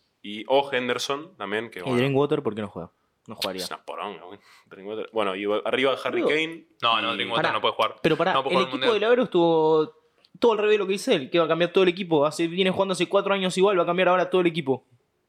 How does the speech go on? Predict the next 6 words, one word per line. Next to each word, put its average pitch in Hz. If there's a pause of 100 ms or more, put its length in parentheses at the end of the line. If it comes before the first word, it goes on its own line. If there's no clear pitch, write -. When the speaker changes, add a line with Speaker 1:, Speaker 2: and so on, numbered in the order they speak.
(840)
Speaker 1:
Bueno. 110 (2250)
No 117
sé. 131
Speaker 3:
A 123
ver, 135
arriba. 135